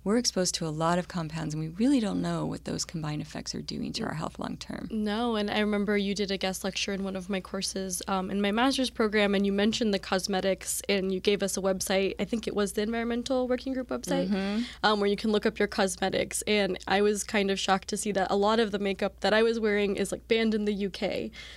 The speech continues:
Speaker 2: So why is that? Why are there different regulations between countries, and what do we get right in the U S, and what do we get wrong?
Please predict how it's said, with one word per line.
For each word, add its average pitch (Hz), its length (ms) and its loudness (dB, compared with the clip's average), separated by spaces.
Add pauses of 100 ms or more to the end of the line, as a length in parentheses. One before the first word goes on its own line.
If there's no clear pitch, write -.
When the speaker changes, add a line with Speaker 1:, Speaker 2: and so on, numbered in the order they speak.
(140)
Speaker 2:
So 214 200 2
why 196 220 6
is 233 180 2
that? 202 320 4
Why 202 120 2
are 196 100 4
there 202 120 2
different 196 380 -4
regulations 190 800 -2
between 190 380 -2
countries, 190 600 -4
and 202 220 -2
what 190 220 -2
do 202 120 -2
we 196 460 -2
get 185 240 -4
right 240 220 4
in 269 160 2
the 262 80 0
U 262 200 2
S, 262 300 2
and 196 320 -2
what 196 120 -2
do 196 60 -2
we 202 100 -4
get 185 200 -2
wrong? 208 520 -2